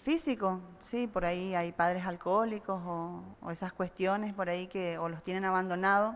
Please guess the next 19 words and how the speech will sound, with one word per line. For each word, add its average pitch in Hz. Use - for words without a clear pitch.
no 175
se -
le, 165
no 165
le 170
brindan 185
la 175
asistencia. 202
Entonces, 180
antes 180
de 185
que 185
el 180
juzgado 180
libre 190
alguna 190
medida, 196
siempre, 180
eh, 165